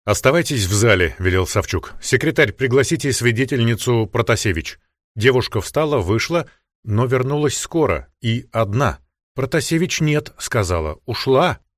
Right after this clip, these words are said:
«Как? Куда?» — удивился председатель. «Не знаю,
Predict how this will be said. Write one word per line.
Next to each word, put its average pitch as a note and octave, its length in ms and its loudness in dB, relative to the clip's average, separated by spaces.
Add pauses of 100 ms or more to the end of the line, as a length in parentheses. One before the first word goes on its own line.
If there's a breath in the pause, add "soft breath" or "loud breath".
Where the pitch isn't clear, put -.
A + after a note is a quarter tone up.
«Как? - 520 0
Куда?» — C3 540 4
удивился F#2 540 0
председатель. F2+ 640 -4 (400)
«Не C#3 140 0
знаю, C3 500 0